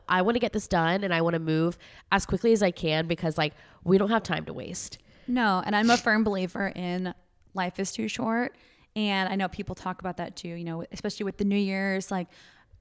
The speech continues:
Speaker 2: follow your dreams, you know, take action, whatever. But I, I've said this once and I'll say it again. Like, if you're not happy, make changes to make yourself happy. So whether that's a relationship you're in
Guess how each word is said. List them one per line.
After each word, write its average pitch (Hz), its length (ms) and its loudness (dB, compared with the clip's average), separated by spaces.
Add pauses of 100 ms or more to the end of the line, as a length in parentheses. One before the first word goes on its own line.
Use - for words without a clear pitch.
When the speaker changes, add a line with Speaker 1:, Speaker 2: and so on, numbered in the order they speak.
(240)
Speaker 2:
follow 262 300 -4
your 269 200 0
dreams, 233 880 -4
you 240 100 -4
know, 220 120 -4
take 247 300 0
action, 226 540 -2
whatever. 208 520 -2 (580)
But 220 420 0 (960)
I, 220 420 -2
I've 220 180 -4 (180)
said 214 160 0
this 220 160 -6
once 202 180 -4
and 208 60 -4
I'll 202 60 -2
say 202 140 -4
it 185 60 -4
again. 185 280 -4
Like, 180 140 -8
if - 140 -8
you're 254 80 0
not 262 220 2
happy, 208 380 -4
make 185 240 -4
changes 175 400 -6
to - 80 -4
make 180 120 -2
yourself 180 240 -4
happy. - 380 -10 (240)
So - 140 -4
whether 208 240 2
that's 208 160 -4
a - 40 -10
relationship 214 560 -2
you're 208 140 -2
in 185 220 -2